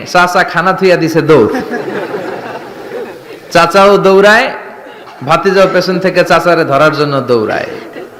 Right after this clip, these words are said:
চাচা বলে, "ভাতিজা, আমার বয়স আশি হয়েছে, তুমি আমারে ব্রাশ ফায়ার করো না।" ভাতিজা বলে, "চাচা, এটা ওই ব্রাশ ফায়ার না, আমার ছেলের নাম ব্রাশ আর মেয়ের নাম ফায়ার।" এরকম বিদঘুটে অদ্ভুত নাম সমাজে আছে না নাই?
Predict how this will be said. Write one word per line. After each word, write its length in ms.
চাচা 320
বলে, 200
"ভাতিজা, 460
আমার 240
বয়স 300
আশি 300
হয়েছে, 240
তুমি 240
আমারে 200
ব্রাশ 320
ফায়ার 200
করো 260
না।" 100
ভাতিজা 340
বলে, 220
"চাচা, 380
এটা 220
ওই 220
ব্রাশ 240
ফায়ার 260
না, 220
আমার 240
ছেলের 300
নাম 240
ব্রাশ 400
আর 100
মেয়ের 220
নাম 220
ফায়ার।" 600
এরকম 340
বিদঘুটে 540
অদ্ভুত 380
নাম 180
সমাজে 320
আছে 200
না 100
নাই? 140